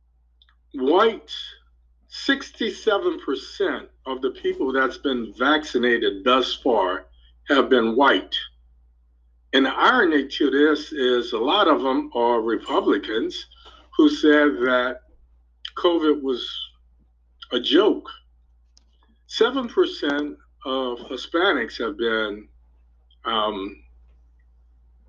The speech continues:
vaccinated, and less than seven percent, somewhere, I think the last I saw it, it was like six point three, six point five percent of blacks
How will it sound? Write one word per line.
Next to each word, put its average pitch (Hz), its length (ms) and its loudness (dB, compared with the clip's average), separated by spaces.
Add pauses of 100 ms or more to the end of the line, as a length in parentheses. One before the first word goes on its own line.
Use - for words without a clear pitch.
(560)
vaccinated, 123 920 4 (880)
and 123 100 2
less 156 400 6
than 135 160 -2
seven 123 480 -6
percent, 131 500 -8
somewhere, 165 480 4
I 156 140 0
think 170 240 2
the - 320 -8
last 139 380 4
I 110 60 4
saw 127 320 4
it, 110 80 0 (280)
it - 40 6
was 143 140 6
like 117 200 4
six - 300 -4
point 123 340 -2
three, 127 160 2
six - 360 0
point 120 220 -2
five 123 380 2
percent 113 500 0 (380)
of 107 180 2
blacks 139 600 2